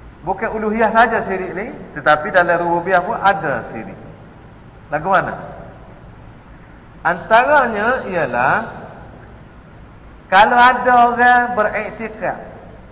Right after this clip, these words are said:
berkeyakinan bahawa pada para wali, tak kira lah nama wali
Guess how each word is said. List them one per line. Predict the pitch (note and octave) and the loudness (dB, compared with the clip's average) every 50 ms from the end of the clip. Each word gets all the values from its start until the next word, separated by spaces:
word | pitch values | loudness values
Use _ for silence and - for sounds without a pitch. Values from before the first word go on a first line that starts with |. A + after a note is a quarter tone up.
| - - | -20 -6
berkeyakinan | C#3 D#3+ G3 F#3+ F#3 - A3+ A3+ A3+ A3 A3 A3 A3 A3 A3 G#3+ F#3+ F3 C#3+ A#2 A2 G#2 - | -2 0 0 0 -2 -2 2 4 6 6 4 4 0 -4 -4 -4 -4 -6 -6 -6 -8 -2 2
bahawa | E3 E3+ F3 F#3 F#3+ F#3 F#3+ F#3 F3+ F3 E3 - | 4 6 6 6 6 4 4 4 4 4 4 4
pada | - E3+ F3 F3 F3 F3 F3+ F3 E3+ E3 E3 - - | 4 4 4 4 2 2 2 2 2 2 0 0 4
para | - E3+ F3 F#3 F#3 | 4 6 6 6 4
wali, | F3+ F3+ F3+ F3 F3+ F3+ F3 F3 E3 C3+ - | 4 6 6 6 4 4 2 -2 -6 -6 -6
tak | - C#3 A#2+ | -6 -6 -6
kira | - C#3+ C#3 C3+ C#3 | -8 -8 -4 -2 0
lah | C#3 D3+ D3+ | 2 2 2
nama | C#3 C#3+ C#3 C3+ C3+ | 0 0 -2 -2 -2
wali | C3 C3+ C#3 C#3 C#3 C#3 | 0 0 0 0 0 -4